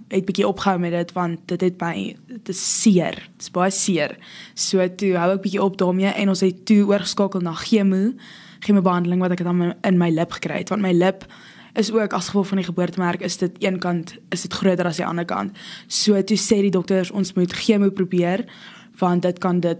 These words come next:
die swelling help en dit kleiner maak en klein bly. So toe, ek kan nie onthou wat, hoe oud ek was nie, maar ons het dit,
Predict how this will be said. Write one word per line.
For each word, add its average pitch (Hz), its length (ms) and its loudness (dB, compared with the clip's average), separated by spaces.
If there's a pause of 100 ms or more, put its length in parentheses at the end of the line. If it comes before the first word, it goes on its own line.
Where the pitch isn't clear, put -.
(160)
die 170 280 -2
swelling 185 460 0
help 160 300 -2
en 165 120 -6
dit 160 360 -8 (320)
kleiner 190 260 2
maak 185 220 0
en 180 80 -4
klein 175 240 -2
bly. 160 140 -6 (500)
So 220 400 4 (240)
toe, 220 300 6 (100)
ek 208 140 -2
kan 220 100 0
nie 269 80 4
onthou 240 300 2 (540)
wat, 175 260 -10
hoe 196 180 0
oud 185 220 2
ek 175 100 -4
was 165 160 -2
nie, 170 140 -2
maar 175 240 0 (100)
ons 196 160 0
het 180 80 2
dit, 185 240 0